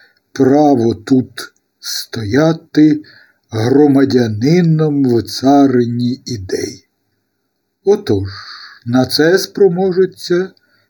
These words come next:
не кожен, не кожному під силу цей спробунок. Там перед суддями ти маєш стати, яких не ошукаєш, не підкупиш.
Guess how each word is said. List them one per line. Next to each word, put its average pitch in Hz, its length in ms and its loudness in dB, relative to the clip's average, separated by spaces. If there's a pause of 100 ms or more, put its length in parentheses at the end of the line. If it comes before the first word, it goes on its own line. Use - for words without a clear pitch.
(100)
не 139 220 0
кожен, 107 600 -4 (420)
не 143 240 0
кожному 180 840 0
під 170 300 -2
силу 170 640 2
цей 165 480 2
спробунок. 123 1080 -2 (400)
Там 165 340 2
перед 151 440 2
суддями 143 800 2
ти 147 260 2
маєш 135 800 2
стати, 180 880 -2 (260)
яких 147 720 2
не 143 140 4
ошукаєш, 160 1400 0 (360)
не 143 220 0
підкупиш. - 1000 -2